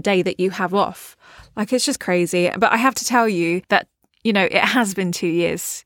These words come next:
since I've got a role like this. I think the only oth-, other thing that I've did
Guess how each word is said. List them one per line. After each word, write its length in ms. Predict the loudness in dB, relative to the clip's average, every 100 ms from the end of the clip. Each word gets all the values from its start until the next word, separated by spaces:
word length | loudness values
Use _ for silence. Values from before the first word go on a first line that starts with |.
| _
since 360 | -6 -4 -4 -2
I've 160 | -2 2
got 260 | 2 0 _ -2
a 60 |
role 260 | 2 2 2
like 300 | 0 0 -4
this. 420 | -4 -4 -10 -14 _ -10 -4
I 40 |
think 180 | 0 4
the 80 | 4
only 240 | 4 4
oth-, 160 | 4 2 0
other 180 | 0 0
thing 220 | -2 0
that 100 | 0
I've 160 | -2 -6 _ _
did 420 | 0 2 0 -2